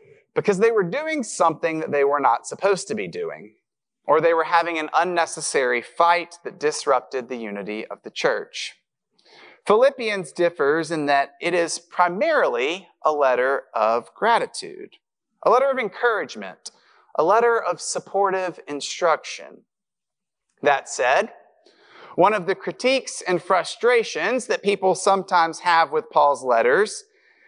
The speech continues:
is that he can come across as arrogant. In some places,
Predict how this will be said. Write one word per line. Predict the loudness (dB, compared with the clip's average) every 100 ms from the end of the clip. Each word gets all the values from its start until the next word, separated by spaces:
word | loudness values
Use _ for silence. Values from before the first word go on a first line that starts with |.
| _ -4
is | 0
that | 2 0
he | -2 0 2 0
can | -4 -8 -4
come | 2 4 4 0 -4
across | -4 0 2 2 0 -6 _
as | -4 -2 0
arrogant. | 2 2 -2 -10 -20 -20 _ _ _ _ _ _ _
In | -2 0
some | 4 2 2
places, | 0 0 0 -2 -2 -8